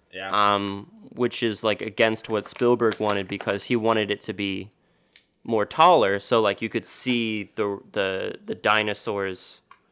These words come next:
Speaker 2: um, kind of, like, i-, instead of, it seems the dinosaurs, like, kind of more, uh, like, what was the, ah, shit, this was a while ago.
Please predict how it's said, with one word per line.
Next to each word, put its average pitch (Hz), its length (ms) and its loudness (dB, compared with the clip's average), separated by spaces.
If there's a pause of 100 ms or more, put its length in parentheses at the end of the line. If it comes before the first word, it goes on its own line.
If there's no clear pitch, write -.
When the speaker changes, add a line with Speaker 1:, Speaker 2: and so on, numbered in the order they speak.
(460)
Speaker 2:
um, 95 560 -4 (920)
kind 104 240 -4
of, 95 140 -8
like, 95 240 -10 (380)
i-, 82 40 -14 (680)
instead 117 420 0
of, 104 260 -2 (1080)
it 113 200 -6
seems 143 380 0
the - 120 -2
dinosaurs, 117 680 2
like, - 380 -4
kind 110 180 -2
of 101 100 -8
more, 101 200 -2
uh, 104 220 -6
like, 101 200 -10 (760)
what 175 140 -10
was 196 140 -14
the, 143 240 -14
ah, 117 160 -8
shit, 110 260 -6
this 127 140 -10
was 143 120 -10
a 127 40 -12
while 104 240 0
ago. 101 280 -4